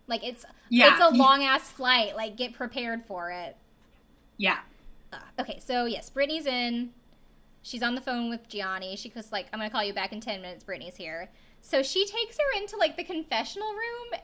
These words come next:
Speaker 1: and starts making fun of her and, like, having her talk to the camera.
Speaker 2: Yeah.
Speaker 1: It's kinda mean, but it's also kinda funny 'cause Brittany's really
Speaker 2: Oh, but
Speaker 1: wasted.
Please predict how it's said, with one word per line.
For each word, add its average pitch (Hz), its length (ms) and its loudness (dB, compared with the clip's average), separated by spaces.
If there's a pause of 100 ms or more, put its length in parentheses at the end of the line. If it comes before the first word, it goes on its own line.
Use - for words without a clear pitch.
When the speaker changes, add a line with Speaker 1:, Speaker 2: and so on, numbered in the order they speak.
Speaker 1:
and 381 200 -2
starts 330 440 0
making 302 420 -4
fun 269 180 -2
of 262 120 -6
her 254 220 -2
and, 233 120 -4
like, 226 160 -6
having 269 320 -4
her 330 100 -6
talk 220 340 -4
to 349 100 -10
the 339 80 -6
camera. 220 880 -4 (500)
Speaker 2:
Yeah. 196 280 2
Speaker 1:
It's 302 100 -2
kinda 277 200 2
mean, 233 680 -4
but 220 140 -6
it's 208 100 -12
also 226 260 -4
kinda 277 280 -4
funny 202 440 -4
'cause 247 140 -8
Brittany's 226 320 -6
really 262 220 -2
Speaker 2:
Oh, - 20 -8
but 240 40 -10
Speaker 1:
wasted. 226 720 -2